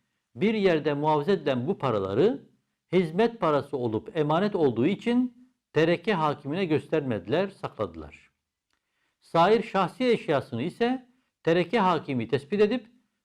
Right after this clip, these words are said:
Konya'da yaşamakta olan küçük kardeşine teslimine diye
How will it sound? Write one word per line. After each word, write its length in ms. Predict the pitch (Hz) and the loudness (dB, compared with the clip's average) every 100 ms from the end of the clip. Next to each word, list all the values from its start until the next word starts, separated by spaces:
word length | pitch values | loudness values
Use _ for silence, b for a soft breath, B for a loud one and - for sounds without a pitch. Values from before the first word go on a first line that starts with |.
| - | -2
Konya'da 460 | 196 214 190 143 135 | 0 2 0 2 0
yaşamakta 520 | 139 160 160 - 196 | 0 -2 -6 -2 0
olan 280 | 170 131 - | 0 -2 -6
küçük 320 | 135 202 - | -10 -10 -6
kardeşine 400 | 127 117 - 190 | -6 -6 -8 -8
teslimine 600 | - - - 123 156 120 | -6 -6 -4 -2 -2 0
diye 360 | 113 190 247 | 2 2 -2